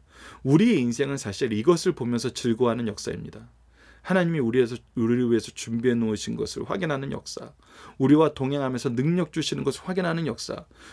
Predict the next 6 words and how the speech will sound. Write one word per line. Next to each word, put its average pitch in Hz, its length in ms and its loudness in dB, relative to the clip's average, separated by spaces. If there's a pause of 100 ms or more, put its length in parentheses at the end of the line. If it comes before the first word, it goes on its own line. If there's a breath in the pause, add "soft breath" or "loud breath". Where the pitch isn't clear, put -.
우리에게 165 380 8
약속한 135 460 -4
열매를 135 680 0
주시면서 143 600 -4
감사하는 170 600 0
역사, 123 400 -8